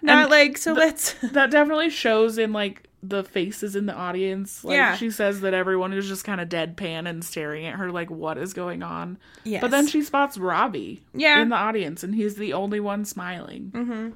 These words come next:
Speaker 1: Yeah.
Speaker 2: Which I'm like, "Why is he there if he's still salty about things?"
Speaker 1: I think
Speaker 2: Like,
Speaker 1: Joe mentioned that he would come
Speaker 2: Okay.
Speaker 1: at some point. But yeah, he's there and seemingly, like, digs the speech, which is
Speaker 2: Yeah.
Speaker 1: interesting. Maybe he needed that, you
Speaker 2: Maybe,
Speaker 1: know?
Speaker 2: yeah.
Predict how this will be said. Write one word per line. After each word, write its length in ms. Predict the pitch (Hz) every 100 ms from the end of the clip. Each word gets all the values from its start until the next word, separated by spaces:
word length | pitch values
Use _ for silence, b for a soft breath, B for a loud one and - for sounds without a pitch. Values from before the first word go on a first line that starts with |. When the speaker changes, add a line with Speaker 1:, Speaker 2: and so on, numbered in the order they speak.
| b b b b b
Speaker 1:
Yeah. 320 | 220 208 202 214 _ _ B B B B
Speaker 2:
Which 140 | 277
I'm 80 | 294
like, 140 | 294 294
"Why 200 | 277 370
is 120 | 403
he 100 | 415
there 320 | 311 320 262
if 100 | 208
he's 340 | 262 254 254 -
still 400 | - 269 285 277
salty 520 | - 226 294 294 214
about 280 | 165 156 -
things?" 300 | 180 - 226
Speaker 1:
I 100 | 254
think 220 | 277 392 349
Speaker 2:
Like, 60 |
Speaker 1:
Joe 160 | 277 269
mentioned 440 | 262 226 233 208
that 120 | 190 196
he 100 | 180
would 180 | 156
come 460 | - 185 190 226 226 202
Speaker 2:
Okay. 200 | 190 190
Speaker 1:
at 180 | 220 220
some 200 | 240 240
point. 300 | 240 240 233
But 100 | 220
yeah, 160 | 202
he's 200 | 208 240
there 240 | 226 220 214
and 140 | 208
seemingly, 480 | 196 208 202 202 196
like, 240 | 190 185
digs 300 | 185 175 175 -
the 100 | -
speech, 440 | - 135 190 -
which 160 | 190 98
is 100 | 180
Speaker 2:
Yeah. 80 |
Speaker 1:
interesting. 500 | 190 101 - 196 185
Maybe 220 | 208 269 302
he 160 | 277
needed 320 | 247 208 233
that, 280 | 151 117 76
you 40 | -
Speaker 2:
Maybe, 160 | 214 196
Speaker 1:
know? 140 | 214
Speaker 2:
yeah. 440 | 190 208 277 214